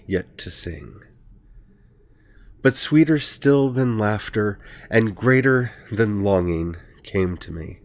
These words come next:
It was the boundless in you, the vast man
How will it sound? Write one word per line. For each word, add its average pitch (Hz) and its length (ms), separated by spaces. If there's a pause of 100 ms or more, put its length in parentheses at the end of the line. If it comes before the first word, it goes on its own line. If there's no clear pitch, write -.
(1700)
It 98 160
was 101 300
the - 140
boundless 92 880
in 87 200
you, 87 420 (1200)
the 101 120
vast 101 600
man 87 580